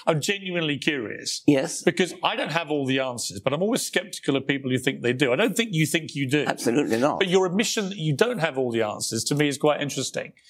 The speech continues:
Speaker 1: because it lends the possibility you might be wrong.
Speaker 2: Well, it's not interesting. I mean,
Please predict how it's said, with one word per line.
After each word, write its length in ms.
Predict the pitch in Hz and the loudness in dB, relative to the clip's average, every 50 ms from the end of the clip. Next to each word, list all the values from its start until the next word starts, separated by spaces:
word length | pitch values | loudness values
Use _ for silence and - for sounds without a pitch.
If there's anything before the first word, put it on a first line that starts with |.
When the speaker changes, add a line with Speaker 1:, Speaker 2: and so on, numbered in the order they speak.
| - - - - | -20 -12 0 0
Speaker 1:
because 280 | 160 131 - 160 143 180 | 0 2 2 0 0 0
it 120 | 190 208 | 0 0
lends 220 | 175 190 - 175 | 0 0 0 0
the 100 | - 170 | -2 -2
possibility 600 | - - 170 - - 147 143 202 208 170 - 135 | 2 2 0 0 0 0 2 2 2 2 0 -2
you 160 | 117 127 147 143 | -2 0 2 4
might 260 | 151 175 - - - | 4 4 2 2 -2
be 80 | 139 | -2
wrong. 460 | 139 160 190 180 - - - 135 - - | 2 2 2 2 0 -2 -6 -8 -2 2
Speaker 2:
Well, 220 | 143 151 151 151 | 2 2 4 2
it's 180 | - 143 - 143 | 0 -2 -2 0
not 180 | 170 185 147 135 | 0 0 0 -2
interesting. 480 | 127 117 107 101 - - 104 95 110 | -4 -4 -4 -8 -2 0 0 2 2
I 40 | 117 | 2
mean, 180 | 120 127 127 | 2 2 0